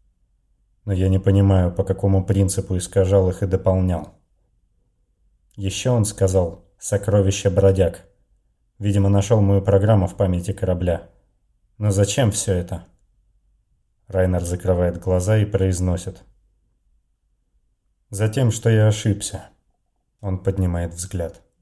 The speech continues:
«Он не пытается нас понять. Он хочет, чтобы мы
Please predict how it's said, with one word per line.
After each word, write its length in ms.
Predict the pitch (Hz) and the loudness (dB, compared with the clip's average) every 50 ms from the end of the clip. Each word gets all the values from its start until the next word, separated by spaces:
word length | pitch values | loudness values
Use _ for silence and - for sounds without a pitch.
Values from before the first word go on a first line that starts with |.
| _ _ _ _ _ _ _ _ _ _ _ _ _ _ _ _ _ _ _ _ - | _ _ _ _ _ _ _ _ _ _ _ _ _ _ _ _ _ _ _ _ -6
«Он 180 | 113 107 110 | -2 2 2
не 100 | 117 117 | 4 2
пытается 540 | 113 123 120 - 123 123 110 95 - - 95 | 2 0 -2 2 4 4 4 4 2 -4 -6
нас 200 | 85 82 85 - | -8 -8 -8 -12
понять. 500 | - - 90 87 82 82 82 - - _ _ _ _ _ _ _ _ _ _ _ _ _ _ _ _ _ _ _ _ | -10 -8 -8 -6 -6 -8 -10 -10 -14 _ _ _ _ _ _ _ _ _ _ _ _ _ _ _ _ _ _ _ _
Он 160 | - 101 95 90 | -10 -8 -8 -8
хочет, 360 | - - 110 104 - 101 - | -4 -2 -2 -2 -2 -4 -8
чтобы 340 | - - - 101 87 92 92 | -8 -10 -10 -6 -4 -2 0
мы 360 | 92 98 98 92 90 - | 2 4 2 2 0 -4